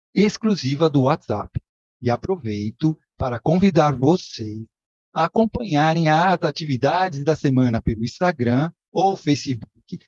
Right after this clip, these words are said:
e assistirem nossos episódios já gravados e liberados no YouTube ou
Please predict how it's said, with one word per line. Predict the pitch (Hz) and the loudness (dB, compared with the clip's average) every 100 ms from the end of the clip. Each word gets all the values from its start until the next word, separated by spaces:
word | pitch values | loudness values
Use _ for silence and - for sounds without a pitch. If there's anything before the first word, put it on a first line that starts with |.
| - | -4
e | 185 | -2
assistirem | 190 196 170 - 214 214 165 | -2 -4 -10 -8 -4 0 2
nossos | 123 165 208 - 147 | 4 4 4 0 0
episódios | 151 - 110 131 156 135 110 101 | 0 -2 -2 -2 -2 -6 -12 -12
já | 98 - 202 | -2 -2 2
gravados | 196 143 127 160 156 131 117 | 2 2 2 2 2 0 0
e | |
liberados | 202 208 190 139 123 160 143 | 0 0 2 2 0 -2 -4
no | 147 165 | -4 -2
YouTube | 147 - 123 151 180 - _ _ | -4 -4 -4 -4 -6 -8 _ _
ou | 139 151 175 | 2 4 2